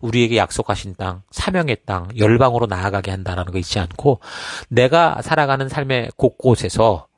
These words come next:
그렇게 보냄받은 자다운 그런 믿음의 삶을 살아가는 내가 되기 원합니다.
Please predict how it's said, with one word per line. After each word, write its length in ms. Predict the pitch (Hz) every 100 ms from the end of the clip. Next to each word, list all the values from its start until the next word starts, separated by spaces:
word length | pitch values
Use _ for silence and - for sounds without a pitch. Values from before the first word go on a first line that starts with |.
| -
그렇게 300 | - 127 131
보냄받은 960 | - 123 131 127 123 107 107 110 101 87
자다운 560 | - 117 139 98 98 87 _ - - -
그런 340 | - 120 107 -
믿음의 340 | 123 127 120 110
삶을 280 | 107 98
살아가는 560 | 92 107 90 127 262 113
내가 220 | 104 110
되기 220 | 104 95
원합니다. 460 | 101 92 90 90